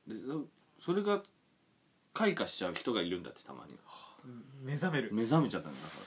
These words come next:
Speaker 2: ら。
Speaker 1: えー。
Speaker 2: だから食えるんだけど。
Speaker 1: 手は大丈夫なの？
Speaker 2: 手は大丈夫。
Speaker 1: 唇とか、ね、ちょ、粘膜的に弱い
Speaker 2: うん、そうなんだろうね。
Speaker 1: 舌とか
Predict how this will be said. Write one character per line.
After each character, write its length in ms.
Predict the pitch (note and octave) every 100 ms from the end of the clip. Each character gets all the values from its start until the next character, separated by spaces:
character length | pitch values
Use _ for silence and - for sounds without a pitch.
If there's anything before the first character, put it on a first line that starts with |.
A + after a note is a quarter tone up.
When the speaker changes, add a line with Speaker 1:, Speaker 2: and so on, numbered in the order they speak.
| - - _ -
Speaker 2:
ら。 60 | E3
Speaker 1:
え 40 |
ー。 140 | A3 C4+
Speaker 2:
だ 60 |
か 60 | C4+
ら 60 | B3
食 140 | A#3+
え 80 | C4+
る 100 | D#3
ん 80 | F2+
だ 100 | D#2+
け 100 | D2
ど。 360 | E2 D#2 - _ _ _ -
Speaker 1:
手 140 | - E4+
は 160 | B3
大 160 | C3 B2+
丈 80 | A#2
夫 80 | G#2
な 80 | A#2
の？ 60 | - -
Speaker 2:
手 100 | C4
は 120 | G3+
大 160 | F#3
丈 100 | -
夫。 20 | -
Speaker 1:
唇 260 | B3 B3
と 100 | A#3+
か、 280 | A#3+ G#3+ D#3+
ね、 180 | C#3+ E3
ち 120 | - D3+
ょ、 20 | D#3 F#3
粘 180 | A#3 A#3+
膜 180 | A#3
的 120 | A#3 A3+
に 100 | E3+
弱 240 | E3+ A3+
い 100 | A3
Speaker 2:
う 100 | C3
ん、 40 |
そ 200 | G#2+ A#2
う 40 | G#2
な 120 | F#2+
ん 60 | F#2
だ 80 |
ろ 60 | F#2+
う 40 |
ね。 60 | G2+
Speaker 1:
舌 140 | -
と 60 | G2
か 180 | G#2